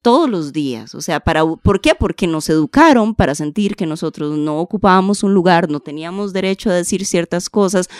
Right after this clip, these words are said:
no teníamos derecho a acceder a ciertas cosas y no teníamos derecho a decidir sobre nuestro cuerpo. Y el tener esa conciencia, digamos, de ese discurso y decirlo con esa propiedad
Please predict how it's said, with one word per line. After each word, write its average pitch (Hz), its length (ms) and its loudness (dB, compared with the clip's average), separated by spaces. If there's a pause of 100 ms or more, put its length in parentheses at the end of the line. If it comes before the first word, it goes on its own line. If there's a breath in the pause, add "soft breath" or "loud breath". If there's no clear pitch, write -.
(220 loud breath)
no 170 80 -8
teníamos 196 420 -2
derecho 196 480 2
a 196 80 6
acceder 175 420 2
a 233 60 2
ciertas 247 380 -2
cosas 269 240 -4
y 311 60 -4
no 214 120 -6
teníamos 240 320 -6
derecho 196 300 -8
a 226 60 -6
decidir 180 380 -4
sobre 214 300 -4
nuestro 151 320 -6
cuerpo. - 580 0 (840 loud breath)
Y 240 220 4
el 240 200 4
tener 247 380 4
esa 262 240 4
conciencia, 247 1120 4
digamos, 165 640 2
de 160 120 4
ese 202 260 2
discurso 208 1120 0
y 190 100 -4
decirlo 180 580 -2
con 139 200 -6
esa 175 180 -4
propiedad 170 760 -2